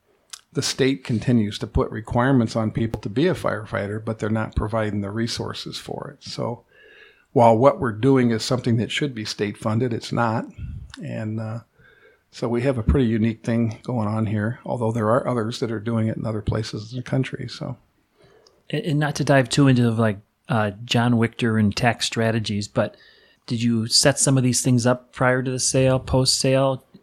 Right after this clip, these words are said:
Speaker 2: You know, how, how did you think about it as you were walking towards the, the final wedding?
Speaker 1: Well, certainly taxes figure big in any transaction, and the fact that I was gonna have to pay,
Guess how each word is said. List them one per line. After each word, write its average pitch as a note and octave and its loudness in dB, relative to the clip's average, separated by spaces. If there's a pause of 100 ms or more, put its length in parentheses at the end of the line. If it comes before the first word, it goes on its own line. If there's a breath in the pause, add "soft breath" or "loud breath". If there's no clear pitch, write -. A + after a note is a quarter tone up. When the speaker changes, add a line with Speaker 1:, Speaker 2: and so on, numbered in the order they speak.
Speaker 2:
You B2+ 0
know, A#2+ -2
how, G3+ -4
how D3+ 0
did D3+ 2
you D3 4
think C#3+ 4
about A#2 4
it A#2 -2
as A#2+ 2
you B2 2
were G#2+ 2
walking A2+ 2
towards G#2+ 0
the, G2+ -6 (440 soft breath)
the - -14
final A2+ 2
wedding? F2+ -2 (1400 soft breath)
Speaker 1:
Well, G3 12
certainly C#3 6
taxes D#3+ 6
figure C3+ 2
big G#2+ 2
in A2+ 4
any A#2+ 4
transaction, A2 0
and B2 0
the B2 -4
fact C3+ 2
that B2 -2
I A2+ -2
was B2 -4
gonna B2 -2
have A#2+ -6
to - -6
pay, A#2 -2